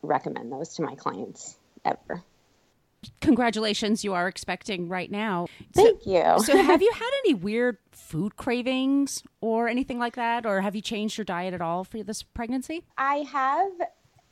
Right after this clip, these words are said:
Speaker 1: I'm typically a sweet person, and I've become totally a savory person. I don't know how to explain it, but, like, I'm constantly craving, like, salty foods and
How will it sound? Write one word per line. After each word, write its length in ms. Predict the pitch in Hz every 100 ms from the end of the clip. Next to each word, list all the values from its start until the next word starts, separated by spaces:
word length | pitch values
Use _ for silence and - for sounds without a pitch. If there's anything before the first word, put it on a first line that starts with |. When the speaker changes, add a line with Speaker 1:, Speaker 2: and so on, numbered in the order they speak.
| -
Speaker 1:
I'm 360 | 240 247 247 233
typically 720 | - 320 339 392 370 359 359 -
a 60 |
sweet 420 | 226 - 202 202 -
person, 480 | 294 339 370 403 415
and 140 | 247 247
I've 180 | 247
become 600 | 208 240 247 226 220 208 - -
totally 500 | - - 240 214 202
a 60 | 180
savory 440 | 175 160 - -
person. 540 | - - - - 214 202 - - -
I 240 | 180 180 175
don't 180 | 202 180
know 80 |
how 140 | 196 165
to 100 | 156
explain 380 | 165 - 165 131
it, 120 | 110
but, 180 | 165 107
like, 120 | 165
I'm 140 | 175
constantly 560 | 190 185 160 - 156 165
craving, 500 | - 165 156 156 156
like, 240 | 135 113
salty 440 | - - 175 170 160
foods 540 | - 151 151 151 156
and 200 | 135 151